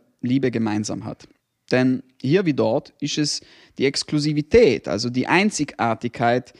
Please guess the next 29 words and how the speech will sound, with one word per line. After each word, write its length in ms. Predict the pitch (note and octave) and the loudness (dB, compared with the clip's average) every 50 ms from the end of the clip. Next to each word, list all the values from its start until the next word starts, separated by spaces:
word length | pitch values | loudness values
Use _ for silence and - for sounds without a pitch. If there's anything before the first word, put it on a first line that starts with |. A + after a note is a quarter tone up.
| - - _ - - - - _ _ _ _ _ | -20 -20 _ -20 -20 -20 -20 _ _ _ _ _
des 140 | - B2+ A#2 | -2 -2 0
Persönlichen, 920 | - - B2+ A#2+ B2+ B2+ B2+ C#3+ E3+ F#3+ G#3 G3 - - G#3 A3+ A#3 G#3 - | 0 0 2 2 4 4 4 4 4 4 2 0 0 0 0 0 0 -2 -2
die 100 | - D#3+ | -4 -2
das 180 | E3 E3 D#3+ - | -2 -2 -2 -2
Verhältnis 480 | - D#3 D3+ D3 E3 F#3+ - F3 - - | -2 0 0 2 0 0 -2 -6 -2 -2
lebendig 540 | D#3 D3 F3 F#3 F#3 E3+ C3+ A#2 - - _ _ | 0 0 0 0 0 -2 -4 -4 -6 -12 _ _
kaltet. 540 | - - A#2+ - - - - - - - - _ _ _ | -4 -2 -2 -2 -4 -8 -12 -12 -12 -16 -20 _ _ _
Nicht? 200 | - C#3 F3+ - - _ _ _ _ _ _ _ _ _ _ _ _ | -2 -2 -2 -2 -8 _ _ _ _ _ _ _ _ _ _ _ _
Denn 200 | D#3 D#3 D#3 - - C#3+ | -4 -4 -4 -4 -4 -4
sei 140 | D#3 E3 F#3 | -2 -2 -2
es 100 | G3 - | -2 0
in 60 | G3 | 0
der 100 | F3+ E3+ | 0 0
Liebe, 240 | F3+ A3 B3 A#3+ G3+ | 0 0 -2 -2 0
so 120 | F#3 F#3 | 0 0
wie 40 | F#3 | 0
in 60 | F3 | 0
der 80 | E3 D#3+ | 0 -2
Freundschaft, 400 | - - F3 G#3 A3 - F3+ - | -2 -2 -2 -2 -2 -4 -4 -4
in 140 | - D3 C3+ | -6 -2 0
beiden 320 | D3+ E3 F#3 G#3+ G3 E3+ | 0 2 2 0 -2 -2
Fällen 380 | - - E3 E3+ F3 E3+ E3 D#3+ _ - - - - _ _ _ _ _ _ _ _ _ _ | -2 0 0 0 0 -2 -4 -6 _ -20 -20 -20 -20 _ _ _ _ _ _ _ _ _ _
entsteht 640 | - E3+ D#3 - - - E3 D#3+ E3 E3+ E3 - - | -2 -2 -2 -2 0 2 2 2 2 0 -2 -4 -2
ein 240 | D3 D#3 D#3 D3+ - - _ | -2 0 0 -2 -4 -8 _
unvergleichlicher 1080 | - F#3+ G#3+ G#3+ G#3+ - - G3+ F3 D#3 D#3 D#3 D3 D3 E3 D#3 - D#3+ - D3+ C#3+ C3 | -2 0 2 2 0 0 0 0 0 0 2 2 2 2 0 0 -4 -2 0 0 0 0
Blick 540 | C3+ C#3+ C#3+ C#3+ D3 D3 - - - - | -2 0 2 2 2 2 -2 -8 -14 -2
dafür, 640 | - C3 B2 B2 C3 C3 - - C#3+ C#3+ C#3+ C#3+ - - _ _ | 0 2 2 2 0 -2 -4 -4 -4 -2 -2 -2 -6 -8 _ _
wer 500 | - A#2 B2+ C3 B2 B2+ C3 C#3 - - - _ _ _ _ | -10 -4 -2 0 0 0 0 -2 -4 -6 -12 _ _ _ _
einer 500 | - A#2+ A#2+ A#2+ A#2 B2+ C3 C3 C3 | -6 -6 -4 -4 -6 -6 -8 -8 -10